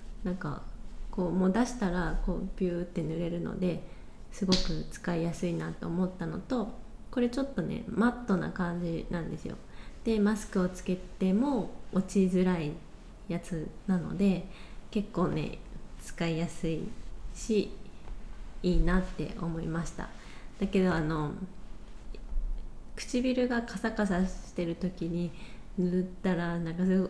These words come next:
すごいことになっちゃうので、ちゃんとリップで保湿して、まあ、ちょっと時間を置いて塗ったりした方が、個人的にはいい感じになるなって思いました。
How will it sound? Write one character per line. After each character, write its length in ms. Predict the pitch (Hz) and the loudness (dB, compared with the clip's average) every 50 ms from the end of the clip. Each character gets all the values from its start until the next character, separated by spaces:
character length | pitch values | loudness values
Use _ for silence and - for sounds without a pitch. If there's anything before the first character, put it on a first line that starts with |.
| - - | -2 0
す 140 | - 208 | 0 2
ご 100 | 202 226 | 4 4
い 80 | 226 214 | 4 4
こ 120 | 220 - | 2 -2
と 120 | 165 - 165 | -2 -2 -4
に 140 | 160 165 165 | -2 -2 -2
な 120 | 165 165 | -2 -4
っ 20 | 160 - | -4 -6
ち 120 | - - | -6 -6
ゃ 40 | 165 | -4
う 40 | 165 | -4
の 180 | 160 156 160 180 | -4 -4 0 2
で、 300 | 196 196 180 165 - - - - - - - - | 4 4 4 2 -2 -8 -10 -12 -12 -12 -12 -2
ち 100 | - 196 | 2 4
ゃ 100 | 185 180 | 4 4
ん 60 | 180 | 4
と 220 | 185 - 254 240 208 | 4 2 4 4 4
リ 180 | 175 180 185 | 4 4 4
ッ 40 | 185 - - - - | 2 2 -6 -8 -2
プ 120 | - 185 | 0 0
で 120 | 165 170 185 | 2 2 0
保 180 | - - 196 | 2 4 2
湿 340 | 190 - - - - - - | 2 2 -2 -8 -12 -12 -10
し 160 | - - - - | -10 -10 -8 -6
て、 340 | - - 269 254 196 - - - - - - - - | -2 2 2 2 2 0 -4 -10 -12 -12 -14 -4 -4
ま 60 | 190 | -2
あ、 20 | |
ち 100 | 185 - | 0 0
ょ 40 | 214 | 0
っ 40 | - | 2
と 80 | 196 | 2
時 180 | 180 - 190 180 | 0 2 0 -2
間 440 | - - 185 180 180 180 185 190 196 | 0 0 2 2 4 4 4 4 6
を 20 | |
置 100 | 202 202 | 6 4
い 40 | 202 | 4
て 420 | 202 - - - 294 269 214 - - - - - - - - | 2 -2 0 2 2 4 2 2 -2 -6 -10 -10 -10 -4 2
塗 80 | 185 185 | 2 2
っ 40 | 180 | 2
た 180 | 185 - 165 | 2 -2 -4
り 120 | 160 165 160 | -4 -4 -4
し 80 | - - | -4 -2
た 120 | 165 175 | 0 2
方 260 | 180 190 175 170 185 - | 2 2 2 2 0 0
が、 200 | 294 294 226 196 - - - - - - | 0 0 0 -2 -4 -8 -10 -10 -10 -8
個 120 | - - 196 | 0 0 2
人 220 | 185 185 180 170 | 4 4 2 2
的 240 | - 180 180 - 185 | 0 -2 -2 2 2
に 140 | 185 196 214 | 4 4 4
は 160 | 254 240 220 - | 2 0 0 0
い 120 | - 180 | 0 0
い 40 | 180 | 0
感 280 | - - 175 165 160 156 | 0 -2 -2 -2 -2 -2
じ 80 | 156 | -4
に 120 | 156 156 165 | -4 -2 -2
な 120 | 175 170 | -2 -2
る 100 | 165 160 | -2 -2
な 140 | 170 165 175 | 0 0 -2
っ 20 | |
て 220 | 170 - - - - - | -2 -4 -6 -6 -6 -6
思 100 | - 156 156 | -6 -6 -4
い 40 | 165 160 | -4 -4
ま 80 | 160 160 | -4 -4
し 60 | - | -4
た。 180 | - - - | -6 -6 -6